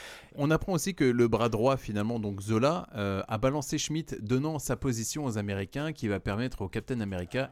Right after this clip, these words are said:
et sa team, hein, bien évidemment, de s'y rendre. Du coup, festival d'explosions, de boucliers, de coups de tatane, pour finalement encercler le Captain qui sera amené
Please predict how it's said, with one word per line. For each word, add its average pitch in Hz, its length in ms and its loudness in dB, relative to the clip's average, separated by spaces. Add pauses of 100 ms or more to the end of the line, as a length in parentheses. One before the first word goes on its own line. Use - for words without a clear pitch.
et 156 60 6
sa 95 200 0
team, 165 240 -4
hein, 101 80 -2
bien 95 220 -4
évidemment, 95 440 -4
de 165 140 0
s'y 156 220 -2
rendre. 98 280 -4 (100)
Du 143 220 0
coup, 277 300 0
festival 196 800 -4
d'explosions, 139 720 -4
de 151 140 0
boucliers, 131 680 0
de 143 140 4
coups 151 220 -2
de - 20 -16
tatane, 117 500 2 (380)
pour 135 160 -2
finalement 131 520 -2
encercler 139 600 -2
le 101 80 2
Captain 127 500 -2
qui 127 160 -6
sera 110 280 0
amené 117 600 -2